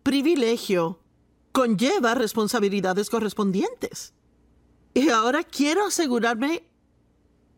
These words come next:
que oigan lo que digo, porque somos buenos para querer privilegios, pero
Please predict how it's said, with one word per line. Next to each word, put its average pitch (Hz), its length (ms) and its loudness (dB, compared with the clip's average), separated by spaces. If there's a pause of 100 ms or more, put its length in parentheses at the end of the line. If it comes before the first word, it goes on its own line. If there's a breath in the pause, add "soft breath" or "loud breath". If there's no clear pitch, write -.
(160)
que - 240 -2
oigan 254 420 4
lo 220 140 0
que 165 140 2
digo, 185 320 0
porque 190 500 -2 (340)
somos 285 360 0
buenos 277 320 0
para 226 260 0
querer 220 240 0
privilegios, 233 540 -2
pero - 340 -6